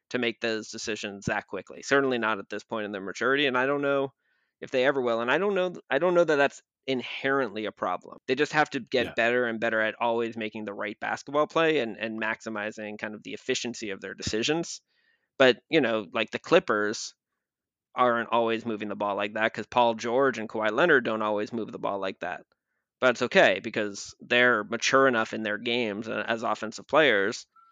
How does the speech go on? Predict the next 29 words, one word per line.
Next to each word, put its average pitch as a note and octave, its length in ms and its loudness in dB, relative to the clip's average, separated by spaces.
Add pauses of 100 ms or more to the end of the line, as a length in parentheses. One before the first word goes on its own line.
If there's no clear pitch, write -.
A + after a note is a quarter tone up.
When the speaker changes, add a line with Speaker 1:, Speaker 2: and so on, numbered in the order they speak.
(460)
Speaker 1:
where A#2 640 2 (380)
when B2 140 -2
that A#2 180 0
team A2 260 -4
is G2+ 100 -16
clicking, G#2 520 -2 (720)
they B2 100 4
can A2 140 -4
still A2 260 -2
be G2+ 320 -8 (420)
absolutely G#2+ 540 -2
dominating. - 580 -8 (840)
Speaker 2:
Right. E2+ 140 -14
Speaker 1:
And A2 160 -6
when G2+ 80 -4
everyone's G2+ 360 -10
healthy, - 420 -12
right? A#2 320 2
So A#2 420 2 (400)
I, C#3 320 8 (100)
I C#3 100 6
do D3 400 -2
feel C#3 300 4
like A#2 580 2 (180)
against A#2+ 360 -2
Chicago, C3 920 4
against G#2+ 280 -8
the - 60 -14
Pelicans, C3+ 800 0